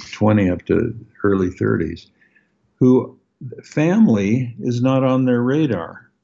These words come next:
Family is not on their, when they're, when they're asked what's the most serious problem in the world,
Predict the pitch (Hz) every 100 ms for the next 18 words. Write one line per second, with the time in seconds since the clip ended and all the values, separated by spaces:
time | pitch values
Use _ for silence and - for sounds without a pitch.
0 | - 120 131 131 127 113 110 113 107 104
1 | 101 101 98 98 - _ _ - 107 113
2 | 123 120 120 113 113 117 113 110 113 104
3 | - 104 101 101 - 101 95 - 131 127
4 | 95 92 92 92